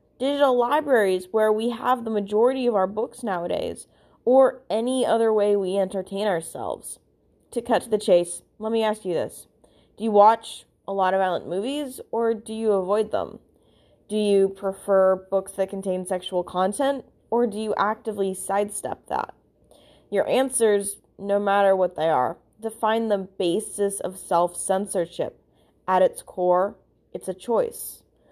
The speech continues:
A choice that can be made based on personal preference, the opinion of our peers, or fear. As humans, we fear a lot of stuff,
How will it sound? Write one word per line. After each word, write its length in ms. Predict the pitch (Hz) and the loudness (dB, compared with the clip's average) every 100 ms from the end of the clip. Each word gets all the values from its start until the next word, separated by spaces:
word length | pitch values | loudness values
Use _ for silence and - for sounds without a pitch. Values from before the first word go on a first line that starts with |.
| _ - | _ -6
A 60 | 196 | -6
choice 640 | - 196 190 175 220 - | -6 0 4 4 2 -4
that 140 | - | -10
can 80 | 202 | -6
be 80 | 202 | -4
made 520 | 196 165 170 190 - | 0 0 0 -2 -4
based 320 | 180 170 - | -4 -4 -6
on 140 | 175 170 | -8 -6
personal 400 | 180 170 - 160 | -4 -6 -4 -8
preference, 720 | 165 151 - 226 - - - _ _ _ _ | -4 -6 -6 -12 -10 -10 -12 _ _ _ _
the 140 | - 185 | -2 0
opinion 680 | 180 - 190 190 190 196 202 - | 0 -2 -2 2 2 2 0 -2
of 120 | 180 | 0
our 140 | 170 | 2
peers, 680 | 165 - 180 202 254 285 - _ _ _ _ - | 0 -4 0 0 0 -4 -16 _ _ _ _ -2
or 580 | 196 196 190 185 190 - _ _ _ - | 2 4 4 2 -2 -10 _ _ _ -12
fear. 420 | 196 202 - - _ _ _ _ _ _ _ - | -4 -2 -2 -6 _ _ _ _ _ _ _ -2
As 280 | 262 294 - | 0 0 -2
humans, 500 | 226 202 202 208 - | 0 0 0 -4 -10
we 160 | 220 | -10
fear 300 | 214 - 247 | -10 -4 2
a 80 | 269 | 2
lot 240 | 247 202 190 | 4 4 2
of 80 | |
stuff, 480 | 190 - 175 165 - | -2 -4 0 0 -2